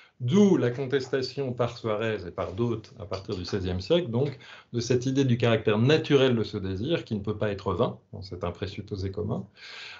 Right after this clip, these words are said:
euh, disant, oui, il y a bien un désir naturel de l'être humain, mais il ne porte pas sur la vision de Dieu, mais plutôt sur la connaissance, justement, naturelle de Dieu comme cause première, si vous voulez,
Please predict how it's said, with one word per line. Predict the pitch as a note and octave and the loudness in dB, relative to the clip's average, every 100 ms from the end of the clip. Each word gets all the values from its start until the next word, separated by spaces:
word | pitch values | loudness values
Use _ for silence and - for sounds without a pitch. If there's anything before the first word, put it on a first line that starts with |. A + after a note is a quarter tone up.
| - | -12
euh, | - G#2+ G2 F#2+ F#2+ G2 G2+ F#2+ - | 0 2 4 4 4 2 0 -2 -8
disant, | G#2 A2+ C3+ F#3 | -2 4 4 4
oui, | C#3+ G#3 | 6 8
il | |
y | E3+ | 8
a | |
bien | C3+ D3+ D3 | 6 4 2
un | |
désir | C3+ C3 C#3 | 2 0 0
naturel | C3 B2 B2 A2+ | 0 0 -2 0
de | |
l'être | A2 G#2+ A#2+ | -4 -6 -4
humain, | D#3 E3 | -2 0
mais | B2+ | 2
il | |
ne | B2 | 2
porte | B2 C#3+ - C3+ | 2 0 2 2
pas | C3 A#2 | 2 0
sur | A#2 | 0
la | G#2 G2+ | -4 -4
vision | G2 D3 C#3 C#3+ | -4 -4 -2 0
de | A#2+ | 0
Dieu, | A2 G#2 C3+ D#3+ E3+ | 0 -2 0 2 4
mais | A#2 | 2
plutôt | - G2+ - C3 D3 | -2 -8 0 2 2
sur | C#3+ G2+ | 0 -2
la | F#2 | -2
connaissance, | - G2 F#2+ - A#2+ C3+ - - F2+ | -2 -4 -4 -2 2 2 2 -2 -8
justement, | F#2 - G2 A2 | -8 -4 0 2
naturelle | G2 F#2+ F#2+ G#2+ G2 | 0 -2 0 0 0
de | F#2 | -4
Dieu | E2+ A2+ | 0 2
comme | A#2 F#2+ | 2 0
cause | F2+ G2+ F#2+ | 0 -2 -2
première, | G2+ F#2+ A2 A2+ A2 | -4 0 2 0 -2
si | G2+ | -8
vous | F2 | -8
voulez, | F2+ - | -6 -8